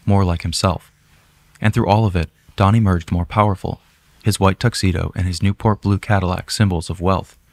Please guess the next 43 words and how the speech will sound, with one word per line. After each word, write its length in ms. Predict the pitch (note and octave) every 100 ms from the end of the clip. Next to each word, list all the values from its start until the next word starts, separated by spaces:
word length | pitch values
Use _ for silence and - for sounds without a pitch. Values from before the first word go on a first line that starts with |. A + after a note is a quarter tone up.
| _ _ _ _
In 100 | -
fact, 400 | G2 G#2+ F2+ - - _ _ _ -
throughout 280 | G2+ G2+
our 80 | A#2+
first 300 | - G2+ -
few 120 | A#2
seasons, 480 | G#2+ G2+ F2 F2 - _ _ -
Don's 240 | G2+ F#2+ A2
personal 400 | - A2+ - F#2
turmoil 500 | - F2+ E2+ E2+ E2+
is 120 | G2 F#2
matched 300 | F2+ F2 -
only 240 | F#2 G#2+
by 140 | G#2 F2+
his 140 | F2
growing 260 | F#2+ F2 E2+
status, 500 | - F#2+ F2 - - _ _ _ -
so 160 | - G2+
much 260 | G2 A2
so 200 | - F2
that 160 | F2+ -
you 80 | G2
might 240 | F#2 A2
suspect 400 | A#2 - - -
Matthew 280 | F#2 F2 F#2
Weiner 300 | F2+ F#2+ F2
of 100 | E2+
making 280 | F2 F2 F2
a 40 |
statement 440 | - G#2 G#2 E2+ -
about 220 | F#2 E2+
the 60 |
cost 380 | - - F2 -
of 80 | E2
success. 540 | - - G#2+ F2+ - _ _ _ _ _ _ - -
But 100 | A2
is 140 | G#2
Don's 320 | G#2 G2 A#2
neglectfulness 600 | B2+ G2 F#2 - G2 F2+
a 60 | -
cost 300 | - F2 -
of 100 | -
business, 440 | F#2 G2+ A#2+ -